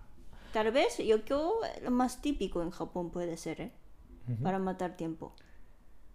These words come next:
Speaker 2: Muy bien.
Speaker 1: <laughs> Y ahora te toca, ¿eh?
Speaker 2: Me toca, bueno,
Speaker 1: Y
Speaker 2: a ver.
Speaker 1: lanzas, lanzas granos de arroz, ¿no?
Speaker 2: Claro, pues en Japón no, ¿verdad?
Speaker 1: No, no, no.
Speaker 2: <laughs> A ver, bueno, aquí las bodas,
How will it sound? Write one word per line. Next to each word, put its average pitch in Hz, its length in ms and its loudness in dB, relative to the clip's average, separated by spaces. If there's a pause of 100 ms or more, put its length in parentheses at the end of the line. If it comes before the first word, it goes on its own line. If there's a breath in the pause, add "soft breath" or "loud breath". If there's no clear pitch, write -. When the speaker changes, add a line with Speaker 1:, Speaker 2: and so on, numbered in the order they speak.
(160)
Speaker 2:
Muy 113 200 2
bien. 104 200 0
Speaker 1:
<laughs> - 720 -4
Y 311 140 6 (680)
ahora 190 300 4
te - 140 6
toca, 202 400 4
¿eh? 120 60 4
Speaker 2:
Me 123 120 8
toca, 143 500 4
bueno, 117 240 6
Speaker 1:
Y 120 40 8
Speaker 2:
a - 20 8
ver. 240 100 12
Speaker 1:
lanzas, 269 500 6 (220 loud breath)
lanzas 262 380 6
granos 226 380 2
de 208 80 4
arroz, 202 340 2
¿no? 226 180 0 (420 soft breath)
Speaker 2:
Claro, 127 560 8
pues 120 180 8
en 185 120 2
Japón 135 400 6
no, 123 120 8
¿verdad? 107 320 4
Speaker 1:
No, - 360 -2
no, - 180 0
no. - 160 0
Speaker 2:
<laughs> - 1400 4
A 143 100 4
ver, 123 200 10
bueno, 110 360 6
aquí 135 220 2
las 147 200 4
bodas, 143 460 6